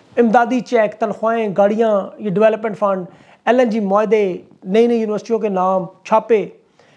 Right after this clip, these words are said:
सिर्फ एक एजेंडा है। अभी आपने एक वीडियो देखी होगी बड़ी, अ, सोशल मीडिया पे, बारिश के खड़े पानी में तारकोल डालकर सड़क बनाई, गर्म तारकोल ज़ाया करके वो बनाई जा रही, क्योंकि हुक्म मिला है कि काम करना है, लोगों को दिखाना है।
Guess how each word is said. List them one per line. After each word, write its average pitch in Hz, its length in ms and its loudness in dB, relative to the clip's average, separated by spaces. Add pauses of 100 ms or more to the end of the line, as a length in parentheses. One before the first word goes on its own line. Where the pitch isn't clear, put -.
सिर्फ - 360 2
एक 214 380 0
एजेंडा 170 360 -4
है। 131 200 -10
अभी 196 160 -2
आपने 294 240 0
एक 226 60 -6
वीडियो 294 300 -4
देखी 262 300 -4
होगी 233 220 -4
बड़ी, 190 320 -4
अ, - 440 -8
सोशल 196 280 -4
मीडिया 175 220 -2
पे, 160 60 -4
बारिश 247 360 2
के 285 240 0 (480)
खड़े 349 280 4
पानी 285 360 2
में 269 220 0
तारकोल 262 560 0
डालकर 208 380 0
सड़क 180 280 -10
बनाई, 151 220 -10
गर्म 269 260 2
तारकोल 143 480 -6 (500)
ज़ाया 269 340 4
करके 233 300 -6
वो 202 60 -4
बनाई 175 260 -8
जा 156 80 -8
रही, 156 80 -12
क्योंकि 220 260 -6
हुक्म 262 200 0
मिला 208 200 -2
है 202 100 -8 (300)
कि - 60 -20 (100)
काम 220 220 2
करना 202 220 -2
है, 202 120 0
लोगों 180 200 -2
को 196 80 -2
दिखाना 156 440 -8
है। - 160 -14